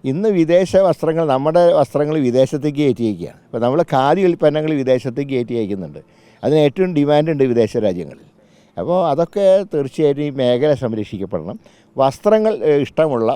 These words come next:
വസ്ത്രങ്ങൾ ആൾക്കാർക്കും ധരി-, ധരിക്കാം. ഇപ്പം ഞാൻ ഖദറും ധരിക്കാറുണ്ട്, അല്ലാത്തതും ധരിക്കാറുണ്ട്. ഇപ്പോൾ ഡൽഹിയിൽ എൻ്റെ വേഷമൊക്കെ എല്ലാവരും കണ്ടിട്ടുണ്ട്. അതുപോലെ ഞാൻ ഖദർ മാത്രമേ ധരിക്കാവൂ എന്ന് എനിക്ക് പറയാൻ പറ്റില്ല. ഏഹ്, ധരിക്കട്ടെ. പിന്നെ, ഏഹ്, ജനറേഷൻ മാറും തോറും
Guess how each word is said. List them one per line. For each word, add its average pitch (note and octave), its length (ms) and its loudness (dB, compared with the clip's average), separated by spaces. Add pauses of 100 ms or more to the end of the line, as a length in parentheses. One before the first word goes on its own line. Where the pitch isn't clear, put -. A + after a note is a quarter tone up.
വസ്ത്രങ്ങൾ A2+ 380 -4
ആൾക്കാർക്കും G2+ 880 -6
ധരി-, G2 240 -4 (100)
ധരിക്കാം. D3+ 360 -8 (340)
ഇപ്പം D#3 160 2 (100)
ഞാൻ E3 240 2 (200)
ഖദറും D3+ 360 2
ധരിക്കാറുണ്ട്, A#2 500 0
അല്ലാത്തതും G#2+ 440 -2
ധരിക്കാറുണ്ട്. F2 440 -6
ഇപ്പോൾ C3+ 180 0
ഡൽഹിയിൽ C#3 360 0
എൻ്റെ C3+ 180 2
വേഷമൊക്കെ A#2 400 2
എല്ലാവരും G2+ 340 0
കണ്ടിട്ടുണ്ട്. D#2+ 400 -10 (300)
അതുപോലെ D3 260 2
ഞാൻ C#3+ 360 0
ഖദർ D#3 220 2
മാത്രമേ D#3 280 2
ധരിക്കാവൂ C3+ 460 0
എന്ന് C3+ 120 0
എനിക്ക് B2+ 200 -4
പറയാൻ A#2 240 0
പറ്റില്ല. D#2 260 -12 (720)
ഏഹ്, A3+ 220 0
ധരിക്കട്ടെ. E3 580 0
പിന്നെ, A2 200 -2 (240)
ഏഹ്, D3+ 140 -2 (400)
ജനറേഷൻ D#3+ 560 2 (100)
മാറും A#2 320 -2
തോറും G2+ 300 -6